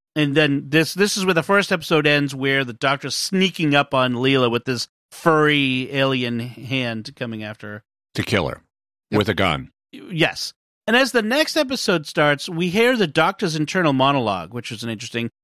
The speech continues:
Speaker 1: as he's trying to fight
Speaker 2: Mm-hmm.
Speaker 1: the infection of this alien species, uh, which of course he wins. But he has to go catatonic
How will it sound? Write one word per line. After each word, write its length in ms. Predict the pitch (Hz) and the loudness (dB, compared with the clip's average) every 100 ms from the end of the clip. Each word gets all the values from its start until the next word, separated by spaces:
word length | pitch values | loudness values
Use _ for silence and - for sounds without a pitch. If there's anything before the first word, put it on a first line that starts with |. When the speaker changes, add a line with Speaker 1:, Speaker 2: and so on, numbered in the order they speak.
| - | -2
Speaker 1:
as 220 | 151 147 | 0 2
he's 120 | 156 143 | -2 -2
trying 260 | - 185 165 | 0 2 0
to 80 | |
fight 440 | - - 202 202 165 | -4 -2 0 0 -2
Speaker 2:
Mm-hmm. 80 | 139 | -4
Speaker 1:
the 160 | 151 | -2
infection 680 | 143 123 160 156 - 123 107 | -2 -2 -2 -2 -4 -6 -6
of 200 | 98 117 | -8 -10
this 200 | 120 - | -10 -12
alien 540 | - 131 127 120 110 113 _ _ | -8 -6 -4 -6 -8 -12 _ _
species, 640 | - - 139 - 104 92 - _ - | -12 -4 -4 -4 -8 -10 -14 _ -6
uh, 180 | 127 127 | -2 0
which 200 | 196 185 | 0 0
of 80 | 160 | 0
course 180 | 143 143 | -2 0
he 60 | |
wins. 400 | 113 92 82 - _ _ _ - | -4 -6 -10 -14 _ _ _ 0
But 120 | 175 | 2
he 60 | |
has 200 | 196 190 - | 4 2 -2
to 80 | |
go 140 | 165 156 | -2 -2
catatonic 720 | - 175 147 - 247 233 | 0 0 0 0 2 2